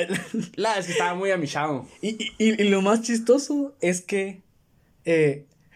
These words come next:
Speaker 1: fue bien random. O sea, Hansel ni se lo esperaba. Yo solo empecé a grabar y, y démosle, y empecé
Speaker 2: Sí,
Speaker 1: a hablar.
Speaker 2: porque, ajá, porque <laughs> empezamos con lo de, de que, bueno, le damos ahorita,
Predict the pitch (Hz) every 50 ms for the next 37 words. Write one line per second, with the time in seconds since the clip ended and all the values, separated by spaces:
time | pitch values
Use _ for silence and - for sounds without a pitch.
0 | _ _ - - 220 214 208 208 175 180 196 220 262 240 202 185 165 165 160 160
1 | 196 190 202 196 185 175 170 - 196 202 233 240 233 233 226 233 208 208 202 -
2 | - 165 190 220 214 208 214 233 247 240 190 190 196 208 220 226 247 269 269 262
3 | - - 190 175 175 - 175 160 180 220 247 233 202 160 156 147 151 160 147 -
4 | 160 214 233 240 262 330 359 - 190 170 165 147 131 - - - 185 - 156 151
5 | 143 143 170 175 185 185 269 240 233 262 233 190 175 175 170 160 156 147 143 143
6 | 139 139 127 - - - - - 131 143 143 151 143 165 170 196 196 185 - 190
7 | 175 165 156 147 143 135 127 120 117 117 113 110 110 107 104 104 98 - _ _
8 | - - - - - - 135 - - 123 117 117 143 165 160 131 110 - - _
9 | _ _ - - - _ _ _ _ - - _ - 147 147 156 143 139 160 190
10 | 220 247 247 - 214 202 220 277 - - 359 349 339